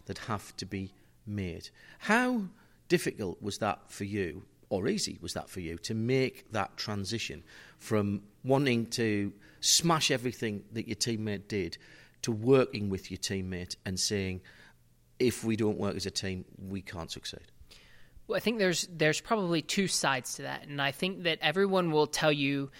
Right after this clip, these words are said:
Speaker 2: that in sports car racing, exactly what you said, that, um, you know, it's, it's not about, it's about the greater good, having your, your co-driver happy and you being happy and being able to compromise. And that is a hundred percent correct.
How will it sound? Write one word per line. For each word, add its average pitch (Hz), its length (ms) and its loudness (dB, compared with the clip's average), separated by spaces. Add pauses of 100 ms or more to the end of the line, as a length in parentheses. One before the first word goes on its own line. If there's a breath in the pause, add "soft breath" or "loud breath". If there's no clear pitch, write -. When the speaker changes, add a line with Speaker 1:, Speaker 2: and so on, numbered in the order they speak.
(240 loud breath)
Speaker 2:
that 131 200 0
in 139 120 -4
sports - 400 2
car 143 200 4
racing, 131 380 0
exactly 135 460 0
what 131 120 -4
you 127 60 -6
said, - 300 -4
that, - 340 -8
um, 127 320 -4
you 127 140 -8
know, 127 180 -6
it's, 123 240 -8
it's - 400 -4
not 170 400 8
about, 143 480 4 (140)
it's - 120 -6
about 147 440 6 (540)
the 170 100 -6
greater 143 320 2
good, 135 200 -10
having 139 360 2
your, 131 220 -6 (200)
your 143 200 -6 (100)
co-driver 139 560 0
happy 131 500 -4
and 127 540 -10
you 156 160 2
being 135 200 -2
happy 131 320 -8
and 127 120 -10
being 139 160 -2
able 135 240 -4
to - 180 -8
compromise. - 520 -10
And 135 120 -4
that 147 160 6
is 143 100 -2
a 135 60 0
hundred 143 280 -6
percent - 340 -6
correct. - 400 -12